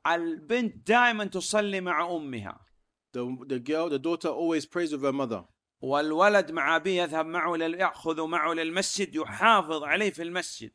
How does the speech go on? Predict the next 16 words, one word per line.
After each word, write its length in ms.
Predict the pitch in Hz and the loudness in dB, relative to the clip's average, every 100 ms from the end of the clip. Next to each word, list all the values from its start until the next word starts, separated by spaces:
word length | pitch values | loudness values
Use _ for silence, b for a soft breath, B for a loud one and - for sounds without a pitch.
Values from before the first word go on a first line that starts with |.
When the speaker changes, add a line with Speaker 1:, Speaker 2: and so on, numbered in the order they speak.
| - | -8
Speaker 2:
And 40 | |
the 20 | |
Speaker 1:
معه. 260 | 131 170 139 | 0 2 6
Speaker 2:
father 280 | 156 165 147 | 6 6 2
should 200 | - 131 | -4 -4
take 240 | 165 147 | -4 -4
his 160 | 139 123 | -4 -6
sons 500 | - 156 170 175 - _ _ _ | -2 -2 -2 -10 -16 _ _ _
to 100 | - | -4
the 120 | 139 | -2
masjid, 440 | 135 151 - - 113 | 0 -2 -4 -10 -8
that 100 | 113 | -4
they 100 | 123 | -4
pray 300 | - 165 160 | -4 -2 0
with 200 | 139 117 | 0 -2
him, 200 | 117 | -6